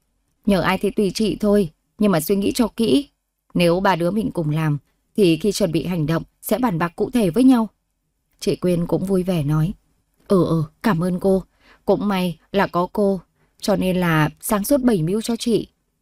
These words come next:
Nếu cứ như chị thì thua mà chịu nhún nhường với bọn ấy mãi. Nhờ có cô thì chị mới nghĩ quyết và là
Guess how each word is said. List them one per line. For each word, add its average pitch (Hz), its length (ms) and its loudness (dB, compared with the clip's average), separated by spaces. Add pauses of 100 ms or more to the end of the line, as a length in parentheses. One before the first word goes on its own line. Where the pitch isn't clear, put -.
(320)
Nếu 185 420 4
cứ 247 80 2
như 202 180 0
chị 147 340 -2 (240)
thì 190 200 2
thua 208 300 2 (180)
mà 202 140 0
chịu 196 180 -4
nhún 202 240 0
nhường 247 180 4
với 202 120 -2
bọn 247 160 0
ấy 196 140 -2
mãi. 254 360 2 (680)
Nhờ 165 200 0
có 156 180 -2
cô 190 180 2
thì 185 120 -2
chị - 200 -2
mới 175 100 -2
nghĩ 202 220 -2
quyết 285 280 2
và 226 80 0
là 156 120 -2